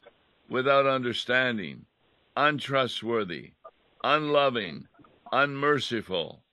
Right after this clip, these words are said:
And even those who know the ordinance of God, they practice such things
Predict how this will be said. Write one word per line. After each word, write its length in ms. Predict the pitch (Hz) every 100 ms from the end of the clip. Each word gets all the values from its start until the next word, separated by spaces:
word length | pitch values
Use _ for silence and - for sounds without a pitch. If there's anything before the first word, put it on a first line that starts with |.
| _ _ _ _ _ _ - _ -
And 420 | 123 135 127 120
even 360 | - 131 175 170
those 320 | 151 156 143
who 140 | 143 135
know 240 | 135 139
the 140 | 127
ordinance 600 | 120 135 135 127 120 104
of 160 | 113 101
God, 560 | 113 123 117 90 71 - _ _ _ _ _ _ -
they 140 | 117
practice 640 | 95 135 143 131 127 113
such 440 | - 127 117 - 110
things 580 | 120 107 85 73 -